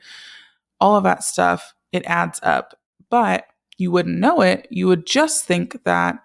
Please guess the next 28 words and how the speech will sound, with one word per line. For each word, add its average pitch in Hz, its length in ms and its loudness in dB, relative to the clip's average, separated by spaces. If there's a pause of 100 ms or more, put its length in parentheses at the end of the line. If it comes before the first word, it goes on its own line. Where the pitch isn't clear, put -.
(300)
okay, 226 460 4
she 226 160 -2
does 208 180 2
some 220 180 2
Instagram 180 560 0
stuff 175 640 0
and 85 240 -4
podcasts, - 880 -2 (560)
and, 175 800 0
you 175 100 0
know, 160 120 0
I'm 160 160 2
sure 165 180 0
that 160 100 2
she 160 120 -2
sends 156 320 0
her, 156 400 -2
her 160 340 -4
list 160 340 2
some - 140 0
emails. 98 560 -2 (800)
But 185 160 0
I 175 80 2
wanted 220 300 2
to 320 100 -6
share 175 720 -2 (360)
all 185 720 2
of 165 440 0